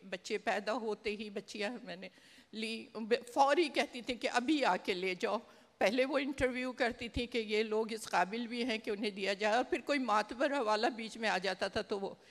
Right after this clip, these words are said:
एक दफ़ा मैं एक बच्ची के लिए उनके घर एक फैमिली को लेके गई, मीठा दर में उनका घर था, एक कमरे में, ये बच्चे छोटे थे ये सब, तो मैं एक कमरे में,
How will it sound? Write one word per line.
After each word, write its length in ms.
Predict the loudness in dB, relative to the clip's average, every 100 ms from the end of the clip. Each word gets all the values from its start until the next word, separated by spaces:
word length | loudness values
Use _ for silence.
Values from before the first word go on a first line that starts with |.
| -20 -20 -4
एक 200 | -2 0
दफ़ा 220 | 2 4 4
मैं 240 | 6 4
एक 280 | 4 0 -2
बच्ची 360 | -4 -2 -4
के 100 | -2
लिए 340 | -4 -2 0 -2
उनके 360 | -2 -6 -4
घर 220 | -6 -4 -4
एक 180 | -6
फैमिली 380 | -4 -4 -4 -8
को 140 | -4 -2
लेके 340 | -2 -2 -4
गई, 300 | -4 -4 -6 -10 -20 -20 -20 _ _ _ -6
मीठा 320 | 2 4 6
दर 200 | 4 2
में 100 | 2
उनका 300 | 0 0 0
घर 240 | 0 0 -2
था, 240 | 0 0
एक 380 | 0 -4 -4 0
कमरे 360 | 0 2 0
में, 160 | 0 -2
ये 220 | -2 -2
बच्चे 400 | -2 -6 -6 -8
छोटे 480 | -8 -4 -4 -2 -2
थे 60 | -2
ये 260 | -6 -4 -6
सब, 200 | -6 -10 -12 -20 _ _
तो 140 | -2 0
मैं 260 | -2 -6
एक 400 | -6 -4 -4 -2
कमरे 380 | -4 -2 -4 -4
में, 240 | -4 -6